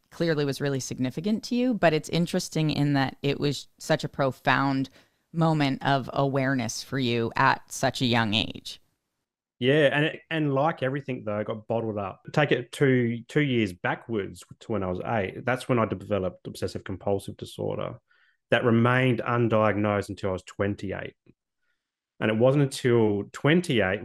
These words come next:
Speaker 2: so that's ten years ago now. So it's ten years this year since I've been on my recovery pathway. But it's ten years ago that I first opened up about mental health, and I could realize I could talk about it. And then through the journey from that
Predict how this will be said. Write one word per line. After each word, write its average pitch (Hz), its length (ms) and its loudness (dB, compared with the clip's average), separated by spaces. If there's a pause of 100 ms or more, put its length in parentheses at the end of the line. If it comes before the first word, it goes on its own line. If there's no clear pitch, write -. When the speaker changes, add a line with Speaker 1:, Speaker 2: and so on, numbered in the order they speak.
Speaker 2:
so - 140 -4
that's 131 180 0
ten 117 300 -2
years 120 220 -2
ago 107 280 -4
now. 101 600 -8
So 117 100 -6
it's 113 80 -8
ten 135 240 0
years 117 200 4
this 110 200 -4
year 104 100 0
since 98 160 -8
I've 95 180 -6
been 110 120 0
on 107 80 2
my 98 80 0
recovery 104 440 -4
pathway. 95 600 -8 (600)
But 104 80 0
it's 101 100 -2
ten 131 200 4
years 123 140 6
ago 107 240 4
that 104 100 4
I 107 180 2 (220)
first 147 300 4
opened 110 260 0
up 95 100 -4
about 95 200 -8
mental 92 280 -8
health, 90 340 -6
and 104 140 -2
I 101 200 0 (160)
could 95 180 -4 (460)
realize 110 380 2
I 101 40 0
could - 200 -8
talk 180 280 2
about 90 380 -2
it. - 120 -6 (720)
And 101 80 -2
then 104 220 2
through 120 420 2
the 110 80 0
journey 107 420 0
from 95 340 -6
that 110 260 0